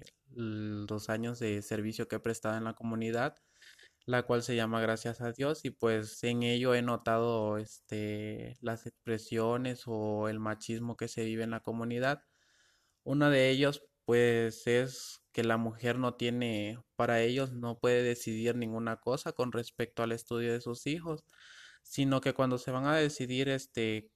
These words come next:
cosas referente a la escuela o tomar alguna decisión, son los esposos quienes deben de estar presentes. Las mujeres son las que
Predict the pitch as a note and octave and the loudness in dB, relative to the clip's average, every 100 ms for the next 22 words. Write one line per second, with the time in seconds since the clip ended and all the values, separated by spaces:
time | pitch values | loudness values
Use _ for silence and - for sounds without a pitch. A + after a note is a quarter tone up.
0 | _ - B2 B2+ C#3 B2+ A#2 A#2+ A#2 A#2 | _ 2 2 2 -2 -2 -2 -4 -4 -2
1 | A2+ A2 A2 A2 G#2+ G#2+ A2 - - A#2+ | -2 -2 -2 0 -2 -4 -6 -8 2 6
2 | B2 B2 A2+ A2+ A2 A2+ A2+ A2+ A#2 A#2+ | 6 6 4 2 0 -2 0 0 0 -2
3 | A#2+ A#2+ B2 - B2 C#3 D3 B2 B2 B2+ | -2 -4 -6 -4 -2 -2 -2 -2 0 -2
4 | - A#2 - - C3 E3 D#3 - C3 B2 | -2 -6 -8 -4 -4 -4 -6 -4 -4 -2
5 | B2 A#2+ A#2+ - A#2+ - A2+ - C3 D3+ | -4 -4 -6 -6 -6 -2 -4 -2 -2 -4
6 | E3 - B2+ _ _ _ - - - _ | -4 -10 -12 _ _ _ -20 -20 -20 _
7 | B2+ C3 C3+ B2+ C3+ D3+ D3 C#3 C#3 C3 | 2 2 2 2 4 4 4 2 2 0
8 | - B2 A#2 A2+ G#2+ G#2+ | 0 2 4 4 2 -4